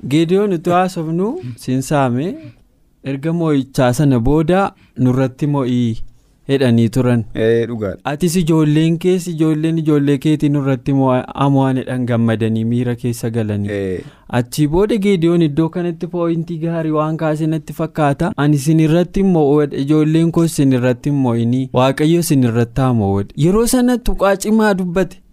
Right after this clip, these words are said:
Speaker 2: Mhm.
Speaker 1: Garuu immoo wanti inni maybe ga-, namni tokko al tokko tokko wantumti gaariidha jettee ati yaaddee hojjettu tokko utuu hin beekin gara dogongoraatti nama geessuu danda'a.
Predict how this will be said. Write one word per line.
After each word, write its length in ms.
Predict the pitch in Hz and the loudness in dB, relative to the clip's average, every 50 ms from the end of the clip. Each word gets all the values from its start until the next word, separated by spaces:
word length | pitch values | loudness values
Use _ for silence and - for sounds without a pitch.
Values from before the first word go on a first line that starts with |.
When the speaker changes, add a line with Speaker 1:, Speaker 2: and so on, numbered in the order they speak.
| - _ _ _ _ | -20 _ _ _ _
Speaker 2:
Mhm. 80 | - 104 | -6 -2
Speaker 1:
Garuu 300 | 139 151 190 208 240 254 | 0 2 2 2 2 2
immoo 460 | 254 240 240 247 262 294 311 330 392 - - _ _ _ _ | 2 2 4 4 2 2 2 0 -4 -8 -14 _ _ _ _
wanti 380 | - 165 175 185 190 185 208 202 | 0 0 2 2 2 2 2 0
inni 260 | 196 196 196 202 208 214 180 175 - _ _ - | 2 2 2 2 0 0 -2 -8 -14 _ _ -6
maybe 460 | - 143 135 135 139 139 143 165 165 | -2 0 2 2 2 2 0 -2 0
ga-, 220 | 135 135 123 113 - - - | 0 0 -2 -2 -4 -6 -6
namni 300 | - 127 131 139 147 143 | -4 -2 -2 -2 -2 -2
tokko 260 | - 147 143 - 127 | -2 -4 -2 0 0
al 100 | 117 120 | 0 0
tokko 240 | 113 131 120 - 117 | -2 -4 -4 -4 -4
tokko 260 | 110 113 - - 120 | -4 -4 -4 -2 0
wantumti 380 | 113 113 117 - 127 127 117 127 | 0 0 0 0 -2 -2 -2 -2
gaariidha 560 | 117 117 110 107 110 110 120 127 - 127 113 | 0 2 2 2 2 2 2 2 2 2 0
jettee 280 | 110 107 - - 123 123 | 0 0 0 0 0 0
ati 180 | 120 - 123 113 | 0 0 0 2
yaaddee 320 | 107 104 107 107 107 117 | 2 2 0 0 0 2
hojjettu 420 | 120 123 123 120 127 120 120 - 120 | 2 2 0 0 -2 -2 -2 -4 -4
tokko 500 | - 127 127 120 - - 131 143 165 214 - - - - - - _ _ _ _ _ _ _ - - - | -2 -2 -2 -4 -4 -6 -4 -4 -4 -6 -8 -16 -20 -20 -20 -20 _ _ _ _ _ _ _ -18 -14 -12
utuu 340 | - 120 120 131 123 131 131 | -10 -10 -10 -8 -4 -4 -2
hin 100 | 131 127 | -2 0
beekin 360 | 117 120 117 117 117 120 117 117 | 2 2 2 0 0 0 0 2
gara 220 | 117 123 123 127 | 2 2 2 2
dogongoraatti 800 | 120 123 117 110 107 107 101 107 107 107 104 104 101 - 123 117 | 2 2 2 2 2 2 2 2 2 4 2 2 0 0 0 2
nama 220 | 120 120 120 117 | 2 2 2 0
geessuu 360 | 113 117 120 123 120 127 127 | 0 0 -2 -2 -2 -4 -6
danda'a. 500 | 117 123 120 123 123 117 123 117 123 131 | -4 -2 0 0 0 0 -2 -2 -2 -4